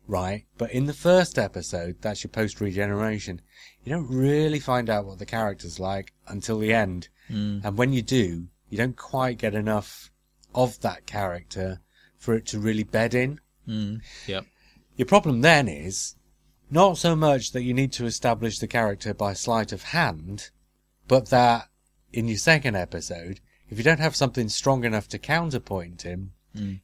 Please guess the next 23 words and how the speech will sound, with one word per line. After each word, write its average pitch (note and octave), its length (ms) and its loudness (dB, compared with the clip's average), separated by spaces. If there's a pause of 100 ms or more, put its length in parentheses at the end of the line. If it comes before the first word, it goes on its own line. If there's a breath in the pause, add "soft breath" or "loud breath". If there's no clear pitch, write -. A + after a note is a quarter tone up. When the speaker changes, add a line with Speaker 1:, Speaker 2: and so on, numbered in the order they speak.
Speaker 1:
you're A#2 140 2
not B2+ 140 4
gonna A2 160 0
watch A2 260 0
the G2 80 -8
story. F#2 600 0 (100)
You're G#2+ 100 -4
still A#2+ 280 0
just F#2+ 200 -6
gonna G2 140 -4
be F#2+ 80 -2
watching F#2+ 320 -4
the F#2 80 -8
character G#2+ 560 0 (340 loud breath)
because G2+ 240 -2
you A2 80 -2
want G2+ 140 -2
to F2+ 80 -10
know G#2 160 2
what G2 80 -2
the F#2+ 80 -8
character's A#2 500 -2
doing. F#2+ 300 -2